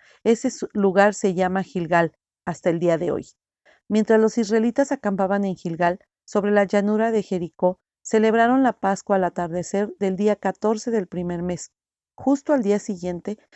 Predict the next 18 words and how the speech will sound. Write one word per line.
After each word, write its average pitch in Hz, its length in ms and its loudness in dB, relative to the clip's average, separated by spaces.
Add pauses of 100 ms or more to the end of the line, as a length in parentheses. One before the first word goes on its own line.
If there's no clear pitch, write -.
(140)
empezaron 247 560 2
a 247 80 0
comer 196 360 -4
pan 202 280 -2
sin 196 180 -4
levadura 185 720 0
y 190 120 -2
grano 180 300 -2
tostado, 196 540 2 (340)
cosechado 208 580 2
de 196 100 2
la 180 140 -2
tierra. 214 400 0 (560)
El 190 180 0
maná 202 320 4
dejó 214 300 0
de 202 140 0
caer 185 440 2